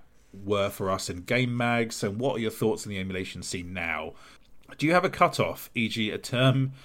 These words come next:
of age, uh, in terms of age or availability, after which you will no longer judge someone for playing a rom on their naughty Android handheld?" That's a deliberate reference to me there, I think.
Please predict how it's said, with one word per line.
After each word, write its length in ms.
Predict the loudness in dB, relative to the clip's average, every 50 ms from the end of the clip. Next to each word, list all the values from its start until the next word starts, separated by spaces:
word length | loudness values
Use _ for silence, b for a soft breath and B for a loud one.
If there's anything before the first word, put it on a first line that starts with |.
| B B B
of 140 | -4 -4 0
age, 600 | 2 4 6 6 6 4 2 0 -2 -4 -4 -6 -8 -14 -12 -4 0
uh, 160 | 0 0 0 0
in 120 | -4 0
terms 200 | 4 4 4 4
of 80 | 4 4
age 300 | 4 6 6 6 4 2
or 140 | -2 -4 -2
availability, 560 | 0 2 2 2 2 2 2 2 2 0 0
after 260 | 2 0 0 0 -2
which 160 | -4 -2 -2
you 60 | -4 -2
will 60 | -2
no 100 | 0 0
longer 200 | -2 -2 -4 -4
judge 360 | -4 0 0 0 0 -2 -4
someone 260 | -4 -2 -2 -2 -4
for 80 | -6 -8
playing 300 | -4 -2 -2 0 0 0
a 40 | -2
rom 300 | -2 -2 -2 -2 -2 -2
on 80 | -4 -6
their 120 | -6 -6
naughty 420 | -4 -4 -4 -4 -4 -4 -4 -2
Android 380 | -2 -2 -2 -4 -4 -4 -6 -4
handheld?" 680 | -2 -2 -2 -2 -4 -4 -4 -4 -2 -2 -4 -4 -6 -10 -10 -6
That's 160 | -6 -4 -4 -6
a 60 | -6
deliberate 320 | -6 -6 -6 -6 -6 -6
reference 320 | -8 -8 -8 -10 -10 -12 -10
to 100 | -10 -8
me 220 | -8 -8 -6 -6
there, 160 | -6 -4 -4
I 60 | -6
think. 280 | -6 -6 -8 -8 -8 -10